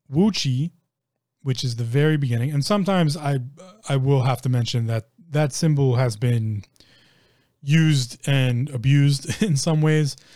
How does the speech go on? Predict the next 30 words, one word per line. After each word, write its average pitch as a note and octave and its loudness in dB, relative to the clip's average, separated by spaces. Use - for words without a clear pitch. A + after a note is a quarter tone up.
So - -4
you D#3+ 4
might E3 4
find D3+ 2
that C3 2
the, C#3 0
the C#3+ 0
way E3 2
I D3+ 2
remember B2+ 2
it A2 -4
is B2 -2
there's, A#2 0
we'll D3 0
just C3+ 2
make C3 2
it A2 -4
the A#2 -6
sim-, C3+ -2
I'll C#3 0
use D3+ 2
the B2+ -2
simple A2+ -4
version. G#2 -8
The A2+ -4
simple D3+ 0
version B2+ 2
is A#2 -2
there's A#2 -4
a, G#2 -4